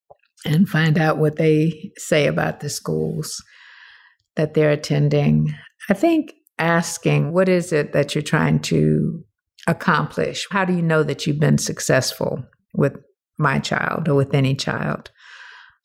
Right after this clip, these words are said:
What's your philosophy on bullying?" Well,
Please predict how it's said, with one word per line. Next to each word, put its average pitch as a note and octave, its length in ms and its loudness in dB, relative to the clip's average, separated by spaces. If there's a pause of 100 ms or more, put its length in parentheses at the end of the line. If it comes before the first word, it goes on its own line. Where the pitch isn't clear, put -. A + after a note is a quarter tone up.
(180)
What's F#3 380 0
your D#3 120 2
philosophy D3 1040 -2
on D3 760 2
bullying?" D3+ 760 0 (1400)
Well, D3 340 0